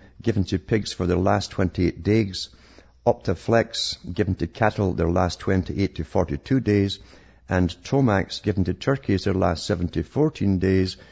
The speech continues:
remains in consumer meat, says author and well-known, uh, veterinarian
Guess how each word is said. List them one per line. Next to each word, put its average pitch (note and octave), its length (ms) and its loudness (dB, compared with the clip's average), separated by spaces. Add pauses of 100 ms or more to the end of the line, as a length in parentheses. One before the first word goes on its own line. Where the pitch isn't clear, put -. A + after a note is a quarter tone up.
(300)
remains A2+ 420 2
in F#2 80 0
consumer F#2 540 0
meat, F#2+ 280 0
says F2 280 -2
author F#2 460 0 (440)
and F#2 220 0
well-known, F#2 560 2
uh, F2+ 180 0 (300)
veterinarian F2+ 760 0